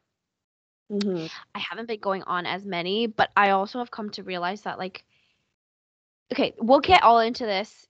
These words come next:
Speaker 2: when we talk about fears, 'cause I do have quite a bit to
Speaker 1: Mm.
Speaker 2: talk about on that. So let's just
Speaker 1: Mm-hmm.
Speaker 2: go to you first, and then
Speaker 1: Yeah.
Speaker 2: we will continue with, uh, the natural progression of the conversation, 'cause we do have, um, quite a bit of, like, stuff
Speaker 1: Yes.
Speaker 2: to, to cover today. So we'll do it in that order.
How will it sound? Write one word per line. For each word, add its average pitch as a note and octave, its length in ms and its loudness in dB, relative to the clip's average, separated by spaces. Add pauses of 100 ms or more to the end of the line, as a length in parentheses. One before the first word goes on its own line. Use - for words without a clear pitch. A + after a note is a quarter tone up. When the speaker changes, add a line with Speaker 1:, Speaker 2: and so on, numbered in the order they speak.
Speaker 2:
when A#3+ 180 -2
we G#3 100 -4
talk A3 160 -4
about G3 220 2
fears, B2 400 -4
'cause G#3+ 160 -6
I G#3 60 0
do A3 120 0
have A#3 140 2 (180)
quite G3+ 200 6
a G3 40 4
bit F#3 120 2
to F3 60 -4
Speaker 1:
Mm. - 40 -12
Speaker 2:
talk G3 180 -4
about F#3 280 -4
on - 140 -20
that. G3 280 0
So A#3 160 -8
let's G#3+ 280 0
just F#3+ 140 2
Speaker 1:
Mm-hmm. D#3+ 80 -4
Speaker 2:
go G#3 120 2
to F#3+ 60 -2
you F#3+ 320 -4
first, C4+ 500 -2
and G#3+ 120 2
then G3 180 0
Speaker 1:
Yeah. F3 100 6 (280)
Speaker 2:
we A3 320 -2
will G3+ 360 4
continue G#3+ 560 0
with, F#3+ 200 4
uh, F3 340 6
the G3+ 100 2
natural F#3 320 0
progression G3 380 -6
of F3+ 60 -2
the E3+ 80 0
conversation, A#3 540 0
'cause G3+ 180 -4
we F#3+ 80 -2
do F#3+ 160 0
have, F#3+ 260 0
um, E3 380 0
quite - 280 -6 (580)
a G3+ 100 -2
bit G3 200 2
of, F3 220 2 (100)
like, G3 160 -6
stuff F3 220 -8
Speaker 1:
Yes. - 80 -20
Speaker 2:
to, G3+ 140 -10
to - 220 -8
cover F#3 280 -4
today. - 300 -2
So E3 640 0 (160)
we'll F#3+ 260 2
do F#3+ 200 4
it F#3 100 4
in F3 100 0
that D3 140 4
order. F2+ 380 -4